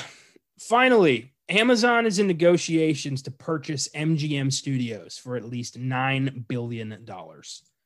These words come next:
which is actually pretty small potatoes considering Disney acquired Fox for s-, like, seventy-one billion. Uh, M G M, actually, a lot of people are saying, like, "You're over, like, you're overvaluing that." Like,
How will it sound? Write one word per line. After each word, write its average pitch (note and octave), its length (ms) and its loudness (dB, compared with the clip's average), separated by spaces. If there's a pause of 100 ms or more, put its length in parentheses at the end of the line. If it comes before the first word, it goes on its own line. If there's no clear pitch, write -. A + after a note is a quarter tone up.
(180)
which - 80 -16
is G#2 40 -8
actually A#2 340 -6
pretty E3+ 300 -6
small F#2+ 460 -12
potatoes - 640 -16 (380)
considering G#2+ 520 -6 (300)
Disney G#2+ 260 -10
acquired G2+ 460 -12
Fox G#2+ 320 -8
for - 80 -20
s-, - 360 -12
like, - 140 -18
seventy-one G#2 720 -10
billion. - 340 -20 (880)
Uh, F#2 240 -10 (1200)
M G3+ 140 4
G G3 180 6
M, F#3+ 140 4
actually, E3+ 240 4
a D#3+ 60 6
lot E3+ 160 6
of D#3+ 40 -6
people E3 200 4
are - 20 4
saying, D3+ 240 2
like, B2 180 -2
"You're E3+ 200 0
over, C#3+ 260 2 (180)
like, B2 240 -10
you're B2 160 -16
overvaluing A2 960 -12
that." F2+ 180 -20
Like, G#2 140 -20